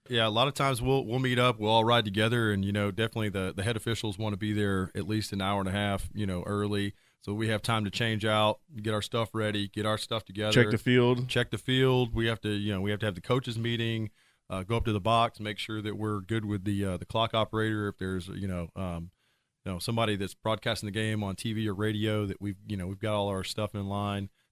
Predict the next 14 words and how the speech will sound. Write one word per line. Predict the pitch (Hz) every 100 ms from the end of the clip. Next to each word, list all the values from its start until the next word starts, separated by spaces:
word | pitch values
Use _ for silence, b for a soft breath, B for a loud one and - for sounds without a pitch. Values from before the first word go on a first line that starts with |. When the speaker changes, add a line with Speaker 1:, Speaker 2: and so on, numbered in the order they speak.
| -
Speaker 1:
They |
know | 104
the | 110
signals, | 104 117 107 110 101 98 -
the |
calls, | - 107 107 104 101 - 104
uh, | 95 92
things | - 107
like | 104
that. | - 104 98
So |
there's | - 101
no | 110
confusion | - 95 110 107 90